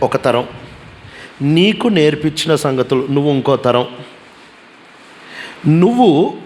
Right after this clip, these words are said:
నేర్పించగలిగిన వాళ్ళకి," అంటే వాళ్ళు మూడో తరం,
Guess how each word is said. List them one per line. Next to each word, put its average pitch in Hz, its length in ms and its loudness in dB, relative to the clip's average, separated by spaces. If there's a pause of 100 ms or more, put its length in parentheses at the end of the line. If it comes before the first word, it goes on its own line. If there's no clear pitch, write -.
(220)
నేర్పించగలిగిన 175 1120 0
వాళ్ళకి," 214 680 2 (800)
అంటే 208 320 0
వాళ్ళు 143 300 2
మూడో 147 320 2
తరం, 127 300 0